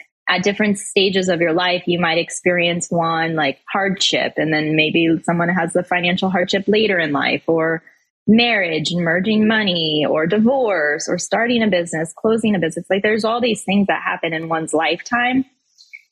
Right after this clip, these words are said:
And so we're all, we're all kind of in, in the journey together, but money is, like,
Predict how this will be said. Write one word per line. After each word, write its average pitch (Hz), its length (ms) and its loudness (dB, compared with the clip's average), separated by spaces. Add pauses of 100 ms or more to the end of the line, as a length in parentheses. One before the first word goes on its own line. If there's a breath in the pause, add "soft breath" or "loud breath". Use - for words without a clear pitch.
(160)
And 185 220 2
so 175 540 0 (120)
we're 190 240 0
all, 208 460 -2
we're 190 240 0
all 214 180 -2
kind 196 280 0
of 170 80 0
in, 175 380 0
in 180 180 2
the 170 80 4
journey 175 340 0
together, 160 420 0
but 175 200 -2
money 190 420 2
is, 170 240 -2
like, 160 280 -2